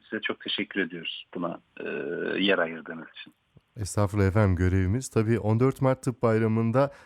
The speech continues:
Speaker 2: e, bir, e, hekimden dinlemek, sağlık çalışanlarının, e, ve günümüzdeki sağlığın, e, Türkiye'deki durumu ile ilgili neler söylemek istersiniz efendim? Sizden dinleyelim.
Speaker 1: Ee, şimdi, e, hem Erzurum nezdinde hem de, e,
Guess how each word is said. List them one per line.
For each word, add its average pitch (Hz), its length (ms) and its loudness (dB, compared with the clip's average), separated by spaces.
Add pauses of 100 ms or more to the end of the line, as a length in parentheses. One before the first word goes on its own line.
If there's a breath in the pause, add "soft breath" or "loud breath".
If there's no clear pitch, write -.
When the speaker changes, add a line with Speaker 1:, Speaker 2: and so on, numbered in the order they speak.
(100)
Speaker 2:
e, 90 460 0
bir, 104 140 2 (140)
e, 90 280 0
hekimden 101 600 2
dinlemek, 92 540 0 (300)
sağlık 95 480 -2
çalışanlarının, 90 920 -2 (320 loud breath)
e, 85 60 -4 (320)
ve 92 200 0 (180)
günümüzdeki 92 680 0
sağlığın, 85 800 0
e, 80 380 -2
Türkiye'deki 92 600 -4
durumu 82 320 -2
ile 82 140 -4
ilgili 87 340 -4 (280 loud breath)
neler 123 220 0
söylemek 85 440 -2
istersiniz 80 460 -6
efendim? 85 360 -6
Sizden 82 340 -4
dinleyelim. 78 320 -8 (1400 loud breath)
Speaker 1:
Ee, 131 340 2 (160)
şimdi, 147 180 2
e, 135 320 0 (420)
hem 151 240 2
Erzurum 123 520 0
nezdinde 98 380 -2
hem 123 200 -2
de, 131 240 0
e, 110 80 -6